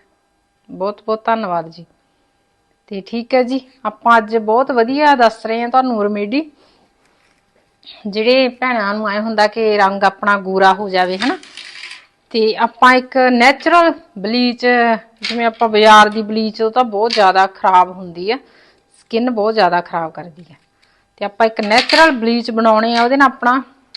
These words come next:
ਜਿਹੜਾ ਰੰਗ ਆ ਨਾ, ਬਹੁਤ ਜ਼ਿਆਦਾ ਗੋਰਾ ਲੱਗੂ। ਆਪਣੇ ਜੋ ਵੀ ਕਈ ਵਾਰ ਕਾਲੇ ਕਾਲੇ ਦਾਗ ਪੈ ਜਾਂਦੇ ਆ, ਫਿੰਸੀਆਂ ਹੁੰਦੀਆਂ ਆਪਣੇ ਚਿਹਰੇ ਤੇ, ਤੇ ਉਹ ਦਾਗ ਪੈ ਜਾਂਦੇ ਆ, ਕਈਆਂ ਦੇ ਨਾ ਜਾਂਦੇ ਹੀ ਨਹੀਂ ਉਹ ਦਾਗ, ਐਸੇ ਹੁੰਦੇ ਆ।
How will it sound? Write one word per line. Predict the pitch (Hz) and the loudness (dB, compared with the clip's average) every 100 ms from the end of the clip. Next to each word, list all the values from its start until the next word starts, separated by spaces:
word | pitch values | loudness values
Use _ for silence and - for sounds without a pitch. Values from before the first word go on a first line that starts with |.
| - _ - - - - - - - | -20 _ -20 -20 -20 -18 -18 -20 -12
ਜਿਹੜਾ | 226 254 | 0 4
ਰੰਗ | 262 220 226 | 4 4 2
ਆ | 240 | 4
ਨਾ, | 285 370 - 196 | 4 0 -8 -6
ਬਹੁਤ | 226 277 | -4 2
ਜ਼ਿਆਦਾ | 262 247 | 4 4
ਗੋਰਾ | 226 220 226 220 | 4 2 4 4
ਲੱਗੂ। | 220 220 | 2 0
ਆਪਣੇ | 233 233 240 233 | -2 0 -6 -4
ਜੋ | 233 277 | -4 -4
ਵੀ | 320 330 | -4 -6
ਕਈ | 330 311 | -6 -4
ਵਾਰ | 339 330 | -2 0
ਕਾਲੇ | 294 269 269 | 4 4 4
ਕਾਲੇ | 269 269 | 2 0
ਦਾਗ | 233 214 214 | 4 2 2
ਪੈ | 208 233 | 2 2
ਜਾਂਦੇ | 226 226 226 | 2 2 4
ਆ, | 226 | 4
ਫਿੰਸੀਆਂ | 226 - 269 262 - 277 311 | 2 -4 -4 -4 -6 0 2
ਹੁੰਦੀਆਂ | 277 254 269 | 2 -2 -2
ਆਪਣੇ | 254 254 254 | -2 -4 -6
ਚਿਹਰੇ | 254 247 285 | -2 0 0
ਤੇ, | 294 262 254 _ _ _ - | -2 -6 -6 _ _ _ -10
ਤੇ | 294 | -4
ਉਹ | |
ਦਾਗ | 285 247 247 | 4 6 6
ਪੈ | 262 294 226 | 4 2 4
ਜਾਂਦੇ | 208 208 | 2 -2
ਆ, | 214 | -2
ਕਈਆਂ | 254 277 339 | -2 0 0
ਦੇ | 359 370 | 0 0
ਨਾ | 453 | 0
ਜਾਂਦੇ | 269 233 233 233 | 4 4 4 0
ਹੀ | 294 | 0
ਨਹੀਂ | 294 220 | 0 0
ਉਹ | 214 | 0
ਦਾਗ, | 220 185 185 | 4 4 4
ਐਸੇ | 180 175 - 185 | 0 -4 -6 -8
ਹੁੰਦੇ | 175 175 | -8 -6
ਆ। | 233 | -6